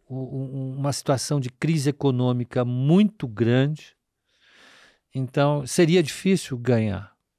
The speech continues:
né? E, e ao longo da pandemia, a, a, a, a rejeição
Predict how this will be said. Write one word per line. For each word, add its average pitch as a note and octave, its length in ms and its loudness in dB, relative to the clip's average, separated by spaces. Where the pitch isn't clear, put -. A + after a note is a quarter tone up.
né? A#2 320 -4
E, C3 720 -4
e C#3+ 60 -2
ao D#3 200 6
longo D3 720 4
da A2+ 320 -4
pandemia, B2 680 2
a, C3 140 0
a, C3 260 -4
a, B2+ 440 -6
a B2 40 -2
rejeição C#3 840 0